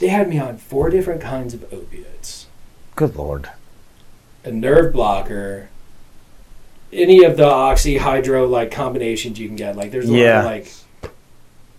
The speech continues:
Speaker 1: I never got into I V drug use. I would smoke it or snort it or do anything like that,
Speaker 2: Mm-hmm.
Speaker 1: right? So I V use was not my jam. Um, but I remember my wife kicked me into our guest bedroom at our first house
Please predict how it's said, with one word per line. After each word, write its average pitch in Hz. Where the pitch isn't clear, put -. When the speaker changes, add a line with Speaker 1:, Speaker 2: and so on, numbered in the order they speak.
Speaker 1:
I 139
never 143
got 180
into 180
I 165
V 170
drug 160
use. 156
I 120
would 113
smoke 147
it 156
or 147
snort 135
it 123
or 117
do 123
anything 120
like 101
that, -
Speaker 2:
Mm-hmm. 95
Speaker 1:
right? -
So 113
I 110
V 127
use 120
was 110
not 104
my 104
jam. 98
Um, 101
but 143
I 143
remember 143
my 123
wife 123
kicked 135
me 120
into 117
our 107
guest 117
bedroom 113
at 107
our 98
first 123
house 110